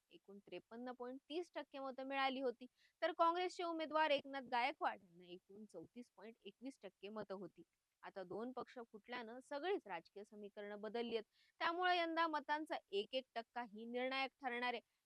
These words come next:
आणि नवाब मलिकांच्या मागे अल्पसंख्याक मुस्लिम समाज मोठ्या प्रमाणात उभा आहे. नवाब मलिकांचा पाठिंबा ज्याला असेल त्या बाजूला मुस्लिम आणि अल्पसंख्याक मतं वळणार आणि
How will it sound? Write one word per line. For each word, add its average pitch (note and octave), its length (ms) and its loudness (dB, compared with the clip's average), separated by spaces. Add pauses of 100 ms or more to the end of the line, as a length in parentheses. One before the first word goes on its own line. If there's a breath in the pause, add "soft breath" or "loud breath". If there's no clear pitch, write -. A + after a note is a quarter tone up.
(120)
आणि F3+ 160 -10
नवाब A3 340 4
मलिकांच्या A3+ 600 -6
मागे E3+ 380 -10
अल्पसंख्याक F3+ 760 -10 (120)
मुस्लिम - 600 -12
समाज G#3 340 -6
मोठ्या F3+ 340 -14
प्रमाणात A#3+ 540 -2
उभा B3 140 -4
आहे. A#3+ 80 -6 (440)
नवाब E4 280 8
मलिकांचा E4 560 2
पाठिंबा C4 500 0
ज्याला G3 320 4
असेल C4 260 2 (260)
त्या F#3 160 2
बाजूला G3 420 -2
मुस्लिम A#3 460 -10
आणि F3 260 -10
अल्पसंख्याक G3+ 760 -8
मतं E3+ 280 -16
वळणार A3 400 -2 (400 loud breath)
आणि G3 220 -6